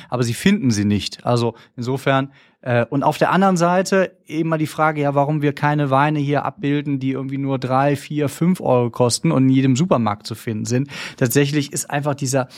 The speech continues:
dieses Thema, ich pauschalisiere jetzt mal ein bisschen, und Industriewein, die ist irgendwie nicht so, nicht so wirklich bewertbar. Und, äh, mag zwar durchaus bekömmlich sein, aber ist eigentlich auch für mich nicht so besonders interessant,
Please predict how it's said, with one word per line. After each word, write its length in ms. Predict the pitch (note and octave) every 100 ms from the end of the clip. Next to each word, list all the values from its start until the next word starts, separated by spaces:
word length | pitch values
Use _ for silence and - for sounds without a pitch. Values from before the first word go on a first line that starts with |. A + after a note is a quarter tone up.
| - -
dieses 200 | B2+ -
Thema, 360 | - D3 C#3+ C3
ich 220 | C3 - _ - - B2+ C3 -
pauschalisiere 680 | C#3 C#3 C#3+ C3 B2 C3+ D#3
jetzt 180 | D3+ D#3
mal 120 | D3
ein 80 | C#3
bisschen, 340 | C#3+ - C3
und 140 | C#3+
Industriewein, 920 | C3+ D3+ C#3 C#3 - C3 D3+ D#3 D#3 E3 G#3 - -
die 60 |
ist 240 | C#3 D#3 -
irgendwie 400 | D3+ D3+ D3 C#3+
nicht 180 | D3+ -
so, 100 | C#3+
nicht 280 | A2+ D#3 D3
so 180 | C#3+
wirklich 340 | A2+ C#3 E3 D#3+
bewertbar. 720 | E3 C#3+ D#3+ F3 F3 E3+ E3+ - - - _ -
Und, 600 | D3 C#3+ C#3+ C#3+ C#3 C#3+
äh, 260 | C3+ C3+
mag 320 | B2 C#3 D3
zwar 200 | - D#3
durchaus 320 | C#3 C#3+ C#3 G#2+
bekömmlich 600 | B2 - B2 C#3+ D3+ -
sein, 320 | C#3 C#3+ C#3
aber 160 | A#2+
ist 160 | - -
eigentlich 380 | - B2+ B2+ -
auch 140 | B2
für 160 | - C3
mich 260 | B2 B2+ C3+
nicht 140 | A#2+
so 100 | A#2+
besonders 380 | A2 A#2 A#2+ A2+
interessant, 600 | A#2 A2 - A2 A2+